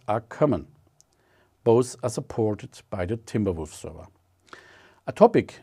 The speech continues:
is a character string that is structured like a url and can be freely designed.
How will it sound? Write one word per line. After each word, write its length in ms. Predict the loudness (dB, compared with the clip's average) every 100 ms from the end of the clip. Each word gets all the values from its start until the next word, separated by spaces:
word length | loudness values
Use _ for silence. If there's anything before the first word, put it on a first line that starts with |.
| -12
is 160 | -8
a 40 | -6
character 520 | 2 4 4 0 -6
string 340 | -2 0 0 0
that 140 | -2
is 120 | -4
structured 600 | -6 0 0 0 -4 -2
like 240 | -2 -2 -4
a 80 |
url 320 | 0 2 0 -2 _ _ -20 -20 -16 -10
and 100 | -2
can 220 | 2 2
be 100 | 0
freely 480 | -6 -2 0 0 -4
designed. 600 | -4 -4 -4 -6 -12